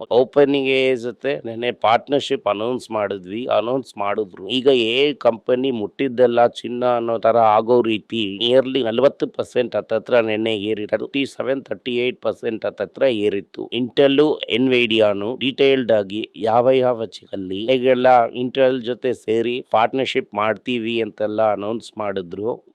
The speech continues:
Intel overall ಆಗಿ ಈ ವರ್ಷಕ್ಕೆ ನಲವತ್ತು ಪರ್ಸೆಂಟ್ ಏರಿದೆ. But ನಿನ್ನೆ ಏನ್ ಡಿ ನೇ New Stock of the Day ಮುಟ್ಟಿದ ತಕ್ಷಣ ಟಕ್ ಅಂತ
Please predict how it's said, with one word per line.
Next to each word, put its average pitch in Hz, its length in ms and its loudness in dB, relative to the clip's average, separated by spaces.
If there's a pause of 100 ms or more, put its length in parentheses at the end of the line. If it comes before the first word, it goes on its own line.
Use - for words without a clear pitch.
(100)
Intel 147 400 0
overall 131 800 2
ಆಗಿ 107 380 -8
ಈ 139 160 0
ವರ್ಷಕ್ಕೆ 131 640 -4
ನಲವತ್ತು 131 480 -2
ಪರ್ಸೆಂಟ್ 117 760 -8
ಏರಿದೆ. 107 600 -4
But 135 240 0
ನಿನ್ನೆ 135 480 -8
ಏನ್ 156 380 -2
ಡಿ 131 160 -8
ನೇ 139 240 -8
New 143 200 -8
Stock 120 600 -8
of 110 180 -8
the 101 120 -6
Day 117 260 -10 (200)
ಮುಟ್ಟಿದ 139 400 -4
ತಕ್ಷಣ 147 380 -2
ಟಕ್ 120 340 -4
ಅಂತ 143 220 0